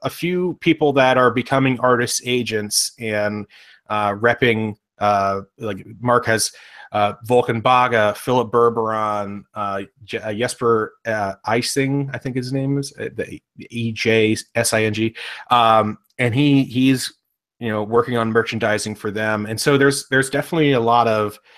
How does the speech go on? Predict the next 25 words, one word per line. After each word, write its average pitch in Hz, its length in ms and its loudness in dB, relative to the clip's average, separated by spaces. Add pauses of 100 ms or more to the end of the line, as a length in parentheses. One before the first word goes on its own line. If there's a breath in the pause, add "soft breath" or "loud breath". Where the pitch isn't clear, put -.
(560 soft breath)
like, 139 180 2
y-, 143 300 2
what 175 160 2
you, 147 240 2
what 147 120 4
you 147 80 0
just 143 220 2
said 120 300 4
of 110 520 2 (140)
whoever 131 380 2
is 117 100 -6
gonna 117 180 0
be 117 120 -4
able 117 100 0
to 110 80 -4
figure 110 320 -4
out 107 160 -2
how 113 280 2
to, 107 680 -4 (180)
you 110 100 -10
know, 101 300 -6 (100)
capitalize 104 960 -2
on 104 400 -6 (400 soft breath)
the 110 100 -8
artwork 120 460 2